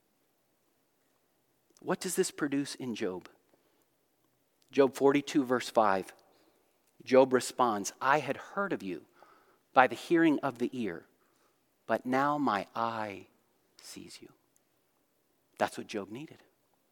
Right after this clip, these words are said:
That's what I need. That's what you need. Do you see what God knew Job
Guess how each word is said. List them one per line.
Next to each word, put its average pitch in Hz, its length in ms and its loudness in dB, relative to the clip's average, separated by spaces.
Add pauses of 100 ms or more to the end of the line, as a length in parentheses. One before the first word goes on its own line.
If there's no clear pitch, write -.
(760)
That's 104 180 -6
what 110 120 -2
I 107 160 2
need. 92 260 -12 (1080)
That's 117 200 2
what 120 120 -2
you 139 180 -8
need. 92 260 -10 (1200)
Do 170 80 -4
you 185 80 2
see 190 220 0
what 185 200 8
God 160 280 6
knew 170 260 2
Job 165 460 0